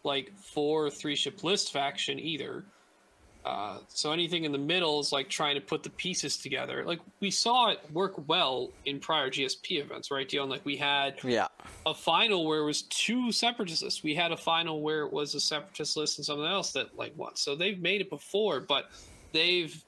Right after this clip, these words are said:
Speaker 1: seemingly been hopped over by other lists. I think the, the emergence of Resistance providing that one of the more optimal five ship loadout type lists where you just say,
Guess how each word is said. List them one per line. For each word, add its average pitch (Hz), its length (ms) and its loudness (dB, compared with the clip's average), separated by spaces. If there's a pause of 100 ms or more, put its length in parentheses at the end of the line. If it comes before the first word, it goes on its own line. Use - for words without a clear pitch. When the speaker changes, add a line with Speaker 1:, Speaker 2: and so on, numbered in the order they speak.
(640)
Speaker 1:
seemingly 208 600 2
been 160 260 0
hopped 165 440 2
over 143 260 0
by - 220 -4
other 85 280 -8
lists. - 220 -8
I 147 80 -2
think 160 380 -4 (420)
the, 143 160 -2
the 156 180 0
emergence 160 720 0
of 147 300 0
Resistance 143 960 0 (520)
providing 143 680 2
that 139 420 0 (800)
one 185 180 0
of 202 60 0
the 185 60 0
more 170 160 0
optimal 165 500 2
five 143 320 2
ship - 280 2
loadout 135 540 0
type - 300 -4
lists 135 340 -2
where 135 140 0
you 135 140 0
just 143 200 0
say, 135 320 2